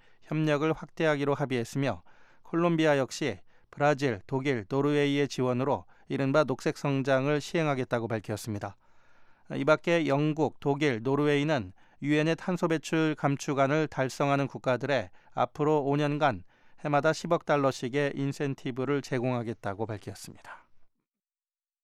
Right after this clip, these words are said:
바락 오바마 미국 대통령이 러시아 전투기 격추 사건으로 갈등을 빚고 있는 터키와 러시아 양국 간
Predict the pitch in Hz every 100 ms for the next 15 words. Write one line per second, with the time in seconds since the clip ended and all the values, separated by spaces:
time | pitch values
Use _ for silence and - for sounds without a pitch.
0 | _ _ _ _ _ - 147 147 156 160
1 | 160 160 156 156 156 139 156 156 160 175
2 | 143 - 165 151 156 - 156 156 147 139
3 | - - 147 135 135 - 131 131 156 -
4 | 135 151 143 131 127 135 123 120 151 147
5 | - - 165 - 165 151 147 151 131 131
6 | - 147 139 127 120 127 - 143 107